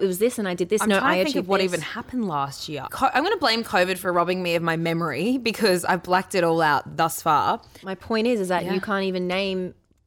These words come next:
Speaker 1: three off the top of your head of what your New Year's resolutions were. Hence,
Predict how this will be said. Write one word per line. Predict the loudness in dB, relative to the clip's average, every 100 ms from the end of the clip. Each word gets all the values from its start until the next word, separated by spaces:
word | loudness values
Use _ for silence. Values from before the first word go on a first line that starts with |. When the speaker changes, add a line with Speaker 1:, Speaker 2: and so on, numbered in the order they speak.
| _
Speaker 1:
three | -2 -2
off | -2
the | -6
top | -8 -8
of | -4
your | -4
head | -2 -2 -2 -6
of | -10 -6
what | -4
your | -4
New | -4
Year's | -4 -4
resolutions | -6 -4 -6 -4 -4
were. | -4
Hence, | -4 -4 -6 -8